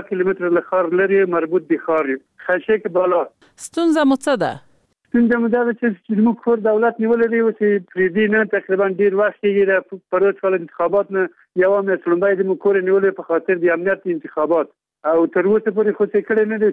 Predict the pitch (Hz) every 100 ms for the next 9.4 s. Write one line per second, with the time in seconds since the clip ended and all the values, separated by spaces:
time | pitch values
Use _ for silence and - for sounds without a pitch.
0 | - 220 214 196 202 208 202 202 190 185
1 | 202 196 190 175 170 190 190 185 170 160
2 | 196 190 - 180 175 175 190 180 180 180
3 | 185 180 165 170 175 175 165 - - 196
4 | 220 226 208 208 185 175 165 147 - _
5 | _ - 214 - 214 - 208 170 196 185
6 | 185 190 180 180 170 147 - _ 233 339
7 | 370 339 339 - 262 185 - 170 180 -
8 | 349 330 277 165 131 139 _ - - 208
9 | 220 214 226 254